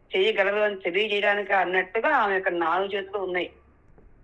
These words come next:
కాబట్టి అమ్మను ఆశ్రయించినటువంటి వాడు మోక్షాన్ని పొందుతారు,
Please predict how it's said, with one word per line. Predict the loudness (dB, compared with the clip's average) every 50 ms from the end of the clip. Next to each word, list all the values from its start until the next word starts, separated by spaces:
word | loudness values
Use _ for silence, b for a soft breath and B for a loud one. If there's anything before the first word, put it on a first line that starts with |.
| _ _ _ -8 -6
కాబట్టి | -6 -4 -4 -4 -2 -2
అమ్మను | -2 -2 -2 -2 -2 0
ఆశ్రయించినటువంటి | -2 -2 -2 -2 -2 -2 -2 -4 -6 -6 -4 -4 -2 0 0 0 0 0 0 0
వాడు | 0 0 0 -2
మోక్షాన్ని | 0 0 0 0 0 0 0 0 0 0
పొందుతారు, | -2 -4 -4 -2 -2 0 0 0 0 -2 -4 -6 -8